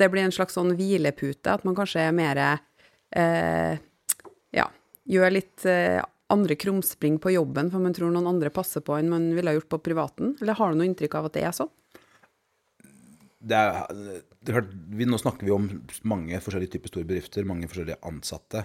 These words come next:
Speaker 2: og det er mange forskjellige miljøer og tradisjoner og, og, og ikke minst kulturer. Så det er klart at, eh, det, det spørsmålet kan jeg svare akkurat hva jeg vil på, eh, <laughs> og føle at jeg har svart
Speaker 1: Det har du lov
Speaker 2: rett.
Speaker 1: til.
Speaker 2: Ja. Eh, men, men jeg tror, hvis vi, hvis vi sier at, eh, ja,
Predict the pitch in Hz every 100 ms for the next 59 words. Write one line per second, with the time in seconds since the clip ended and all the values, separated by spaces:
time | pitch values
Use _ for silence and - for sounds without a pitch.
0 | - 92 87 90 90 87 82 76 - 82
1 | 87 82 76 76 78 85 85 - 76 78
2 | 82 82 76 76 73 73 85 80 82 73
3 | - 90 - 78 73 113 - _ _ -
4 | - - - 113 117 110 113 - 113 107
5 | 104 101 101 98 101 - 113 101 92 -
6 | 123 107 98 95 85 - 87 95 80 -
7 | 123 - - 107 95 95 92 - - -
8 | - 104 107 87 92 98 196 320 220 180
9 | 156 - - 160 127 135 - 277 - -
10 | - 131 135 139 147 151 151 151 151 151
11 | 139 139 135 147 160 139 - 139 110 117
12 | 139 131 127 120